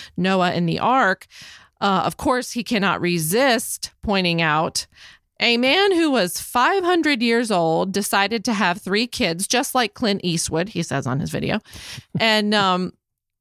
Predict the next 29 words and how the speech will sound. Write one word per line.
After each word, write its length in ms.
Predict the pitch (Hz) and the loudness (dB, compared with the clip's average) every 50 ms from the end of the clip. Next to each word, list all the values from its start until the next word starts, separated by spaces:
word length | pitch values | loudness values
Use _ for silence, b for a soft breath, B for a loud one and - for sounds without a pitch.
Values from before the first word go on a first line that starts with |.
| _ _ _ _ _ _ _ _ | _ _ _ _ _ _ _ _
he 340 | - - - 277 254 240 294 | -8 -2 0 2 2 2 2
has 260 | 285 240 208 214 208 | 2 2 0 0 0
three 260 | - - 262 339 359 | -2 0 2 2 0
kids 320 | 330 - 339 294 285 240 240 | 0 0 0 0 0 0 -2
when 140 | 240 226 | -2 0
he's 260 | 196 202 190 170 - - - | 0 0 0 -2 -6 -10 -6
five 320 | - 311 277 269 302 - | -2 0 2 2 2 0
hundred. 560 | 254 254 277 254 254 247 269 262 247 233 208 | 0 0 0 2 2 2 2 0 0 0 0
When 220 | - 214 202 208 202 | 0 0 0 2 2
they 260 | 233 285 320 349 294 | 2 2 2 2 2
are 180 | 170 175 180 180 | 2 2 0 0
one 240 | 180 240 311 359 | 0 0 0 0
hundred 480 | 294 240 190 160 165 - 180 208 262 226 | 0 0 0 0 0 0 0 -2 0 0
and 140 | 165 165 156 | -2 -2 -2
he 160 | 214 214 220 | 0 0 0
is 120 | 165 165 | 0 -2
six 280 | - - 480 - - - | -2 -2 -4 -4 -4 -4
hundred, 340 | - 175 165 165 214 262 277 | -4 -4 -2 -2 -2 -2 0
they 180 | 254 285 277 - - | -2 -2 -2 -2 -2
all 320 | 190 190 196 202 214 208 B B B B B B _ | 0 0 2 0 0 -2 B B B B B B _
build 300 | 185 180 175 180 180 - | 0 0 0 0 0 -2
an 140 | - 185 165 | -4 -4 -2
ark. 320 | - 135 160 - - - - B B B B B B B B B B _ _ _ _ | 0 -2 -2 -2 -4 -10 -18 B B B B B B B B B B _ _ _ _
Uh, 260 | - 208 208 202 196 - | -2 0 2 2 2 0
of 160 | - 175 - | -2 -4 -4
course, 380 | - - 226 220 214 208 - - | -4 0 0 0 0 0 -2 -2
the 200 | - 202 190 - | -2 0 0 0
audience 540 | - 175 180 180 185 180 180 180 175 - | 0 0 0 0 0 0 0 0 -2 -2
is 420 | - - 180 180 165 160 - - | -2 -2 -2 -2 -2 -2 -6 -8